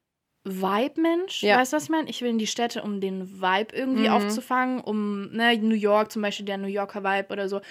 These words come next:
Speaker 1: Oder was ich unbedingt mal sehen will, interessiert mich ganz, ganz arg, ich will mal nach Indien reisen.
Speaker 2: Ja.
Speaker 1: Einfach, weil es so was krass anderes ist als hier. Und ich glaub, du kriegst erstmal übelst den Kulturschock, so berichten ja alle,
Speaker 2: Ja.
Speaker 1: die dort waren.
Speaker 2: Ja.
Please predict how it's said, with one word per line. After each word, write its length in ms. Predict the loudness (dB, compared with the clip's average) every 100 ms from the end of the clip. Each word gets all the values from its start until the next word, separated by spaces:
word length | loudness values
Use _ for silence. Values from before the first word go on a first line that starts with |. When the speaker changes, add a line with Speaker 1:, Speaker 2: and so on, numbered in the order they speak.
| -16 -2
Speaker 1:
Oder 100 | 0
was 120 | 0
ich 120 | -2
unbedingt 360 | 2 4 6 4
mal 160 | 4
sehen 300 | 2 2 2
will, 160 | 4 4
interessiert 360 | 2 -6 -10 -8
mich 140 | -8
ganz, 200 | -8 -8
ganz 200 | -10 -8
arg, 240 | -6 -6
ich 80 | -6
will 80 | -6
mal 80 | -6
nach 120 | -8
Indien 300 | -6 -4 -2
reisen. 320 | -2 -2 -4 -12 _ -4
Speaker 2:
Ja. 220 | 6 8
Speaker 1:
Einfach, 260 | 8 6 2
weil 100 | 0
es 80 | -2
so 80 | -6
was 220 | -8 -10
krass 460 | -10 0 2 2 0
anderes 360 | -6 -6 -8
ist 140 | -10 -10
als 160 | -10
hier. 220 | -8 -8 -8 -14 -10
Und 80 | -2
ich 60 | 2
glaub, 120 | 2
du 60 |
kriegst 280 | 2 -2 0
erstmal 260 | 0 0 -2
übelst 380 | 2 4 4 2
den 100 | 2
Kulturschock, 800 | 2 2 2 2 4 4 4
so 260 | 0 -4 -4 -6
berichten 720 | -16 -18 -12 -2 0 0 0
ja 80 |
alle, 140 | 4 6
Speaker 2:
Ja. 60 | 8
Speaker 1:
die 60 |
dort 240 | 8 6 6
waren. 160 | 6
Speaker 2:
Ja. 160 | 4